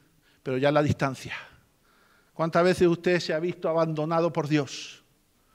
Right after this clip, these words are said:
No, Dios no lo abandonó, Dios lo dejó en un lugar donde usted tiene que aprender cosas mientras Él lo vigila a la distancia. Y así son las cosas.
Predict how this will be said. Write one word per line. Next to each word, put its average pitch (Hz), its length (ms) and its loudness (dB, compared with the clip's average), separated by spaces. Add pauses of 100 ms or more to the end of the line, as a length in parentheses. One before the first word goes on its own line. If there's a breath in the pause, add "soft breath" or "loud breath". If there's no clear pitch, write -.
(420)
No, 165 200 2
Dios 160 120 4
no 165 120 2
lo 156 60 6
abandonó, 147 440 2
Dios 151 140 -2
lo 156 100 4
dejó 147 200 2
en 156 80 -2
un 160 120 0
lugar 143 460 6 (180 loud breath)
donde 147 180 2
usted 156 200 4
tiene 170 120 4
que 175 60 2
aprender 165 340 2
cosas 156 300 -2
mientras 139 300 0
Él 156 80 6
lo 151 80 8
vigila 139 300 4
a - 20 4
la 127 100 4
distancia. - 560 -2 (1000 soft breath)
Y 151 80 4
así 170 180 8
son 220 160 10
las 214 120 10
cosas. - 600 4